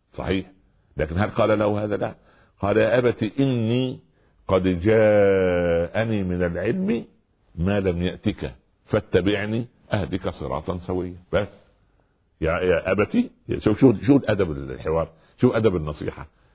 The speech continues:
جاء، قد جاءني من العلم ما لم يأتك، يعني الجزئية اللي جت من العلم مش عندك،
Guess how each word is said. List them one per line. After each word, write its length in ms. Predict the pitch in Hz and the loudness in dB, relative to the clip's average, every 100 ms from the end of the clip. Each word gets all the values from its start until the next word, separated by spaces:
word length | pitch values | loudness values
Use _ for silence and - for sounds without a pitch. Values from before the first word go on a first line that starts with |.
| _ - | _ -8
جاء، 320 | 78 127 - | 0 2 2
قد 320 | - 98 95 | -2 0 2
جاءني 360 | 131 151 143 135 | 2 2 0 2
من 160 | 131 | 2
العلم 300 | 120 127 165 - _ _ _ | 2 2 -2 -4 _ _ _
ما 120 | 156 | 0
لم 180 | 156 127 | 0 0
يأتك، 260 | 113 - 110 _ _ _ - | -2 -4 -6 _ _ _ -8
يعني 180 | 104 | 0
الجزئية 640 | 117 110 117 101 185 202 170 | 2 4 2 0 -2 2 2
اللي 240 | 123 123 | 2 2
جت 180 | 147 - | 2 0
من 120 | 113 | 0
العلم 180 | 117 113 | 0 0
مش 140 | 110 98 | -4 -2
عندك، 340 | 110 104 67 | -2 -2 -4